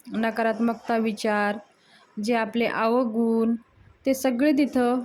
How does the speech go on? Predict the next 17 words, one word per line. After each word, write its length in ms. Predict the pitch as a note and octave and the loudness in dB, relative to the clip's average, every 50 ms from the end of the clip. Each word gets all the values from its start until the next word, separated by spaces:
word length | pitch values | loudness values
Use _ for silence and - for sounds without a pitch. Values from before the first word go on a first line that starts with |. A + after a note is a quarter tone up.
| - - - | -8 -14 -8
अहंकार, 760 | A3 A3+ A#3 B3+ C4 B3+ B3 A#3+ G#3 A#3 A3+ A3 A3 A3 A3 G#3+ | -4 -2 0 2 2 2 2 2 0 0 0 0 0 0 0 0
मोह, 520 | A3 A#3 A#3+ B3 C4 C4 B3 A#3 A#3+ A#3 | 0 0 2 2 2 2 2 2 2 2
माया, 500 | A3+ A3+ A3+ A3+ A#3 A#3+ B3 B3 A#3+ A#3 | 0 0 0 0 0 0 0 0 0 0
या 200 | A3+ A#3 B3 B3+ | 0 0 0 0
सगळ्या 420 | B3 B3+ C#4 C4+ B3 C4+ C#4 C#4 C#4 | 0 -2 -2 -2 0 2 2 2 4
वस्तू, 340 | C4+ C4+ B3+ B3+ - C4 A#3+ | 2 2 0 -2 -4 -6 -4
गोष्टी 400 | A3 B3 A#3+ A#3 - - B3 A#3 | 0 0 0 0 0 -2 -2 -2
आपल्याला 400 | A3+ A3 - A3 A3 A3+ A3+ A3 | -2 -2 -2 -2 -2 0 -2 -2
सगळ्या, 340 | A3+ A#3 G#3+ A3+ A#3+ D4+ F#4+ - _ _ - - - - - - _ - - _ _ - | -4 -6 -4 -2 -2 -2 -2 -4 _ _ -20 -20 -20 -20 -20 -20 _ -20 -20 _ _ -6
अ, 280 | A#3 A#3 A#3 A3+ A3 A3 A3 | -2 -2 0 0 0 2 2
वाईट 300 | A#3+ B3+ C#4 D4+ D4 C4+ | 2 4 2 2 2 2
वस्तू 340 | B3 A#3+ - - - C4 C4+ | 0 0 0 -2 0 0 0
त्या 160 | B3 B3+ A#3 | 0 0 -2
होळीमध्ये 720 | A3 G3+ A#3 A3+ A#3 C4 C#4 C4+ B3+ A#3 G#3 A#3+ C4+ D#4+ F4 - - _ _ _ _ _ _ _ _ _ _ - | -2 -2 0 2 2 4 4 4 4 4 2 2 2 2 0 -4 -12 _ _ _ _ _ _ _ _ _ _ -4
टाकून 340 | B3+ A#3 A#3 A#3+ B3 B3 B3 | -2 -2 -2 0 0 2 2
द्यायचे 360 | A#3+ B3 A3+ G#3+ G#3+ - G#3+ | 2 2 0 0 0 0 0
असतात 380 | G3+ F#3+ F#3+ - - F3 D#3+ | 0 0 -2 -4 -4 -4 -4